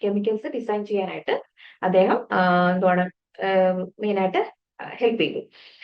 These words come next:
പിന്നെ ഇതിന്റെ major influence in green chemistry എന്ന് പറയുന്നത് education and innovation worldwide.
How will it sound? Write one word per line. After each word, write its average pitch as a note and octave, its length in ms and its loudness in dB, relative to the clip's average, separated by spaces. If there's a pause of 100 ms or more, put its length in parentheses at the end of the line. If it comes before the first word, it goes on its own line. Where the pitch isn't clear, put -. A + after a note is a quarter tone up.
(260)
പിന്നെ G4+ 240 6
ഇതിന്റെ F4+ 200 2
major E4+ 360 4
influence C#4+ 400 2
in B3+ 120 0
green A#3+ 200 2
chemistry A#3+ 340 -2
എന്ന് A#3+ 180 0
പറയുന്നത് F#3+ 320 -2
education C4 680 -2
and F3 120 -6 (120)
innovation A3 560 0
worldwide. F3 440 -2